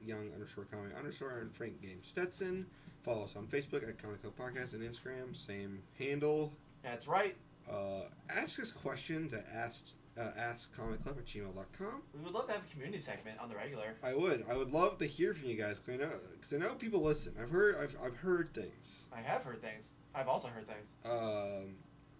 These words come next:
Speaker 1: but yeah, go ahead, email us. Uh, go listen to the Phantom Zone and Crossover Attack, my other two podcasts.
Speaker 2: That's right.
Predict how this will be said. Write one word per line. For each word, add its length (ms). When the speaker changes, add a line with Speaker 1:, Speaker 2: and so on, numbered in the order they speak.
Speaker 1:
but 120
yeah, 240
go 180
ahead, 260
email 420
us. 280
Uh, 100
go 200
listen 300
to 60
the 60
Phantom 280
Zone 440
and 160
Crossover 360
Attack, 280
my 60
other 120
two 160
podcasts. 640
Speaker 2:
That's 200
right. 220